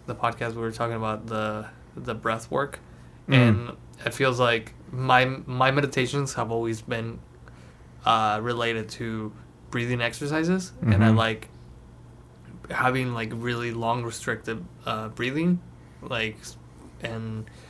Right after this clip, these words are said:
Speaker 1: so that's what I mostly use for meditation. And, uh,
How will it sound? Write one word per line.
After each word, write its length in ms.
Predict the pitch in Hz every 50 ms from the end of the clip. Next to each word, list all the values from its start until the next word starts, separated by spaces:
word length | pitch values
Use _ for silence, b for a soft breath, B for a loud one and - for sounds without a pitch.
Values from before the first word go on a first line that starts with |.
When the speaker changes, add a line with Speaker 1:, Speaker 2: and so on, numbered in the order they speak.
| b b b b b b b
Speaker 1:
so 180 | - - - 143
that's 360 | 135 127 127 113 - - -
what 180 | 139 131 123 120
I 120 | 117 117
mostly 440 | 120 120 120 117 - - 131 120 117
use 380 | 113 113 113 110 107 - -
for 360 | - - - 127 117 113 113 110
meditation. 640 | 113 110 107 113 - - 127 127 - 175 180 180 - b b b b b b b b b b - -
And, 420 | 127 120 123 120 120 120 120 117
uh, 420 | 120 113 113 113 113 110 110 110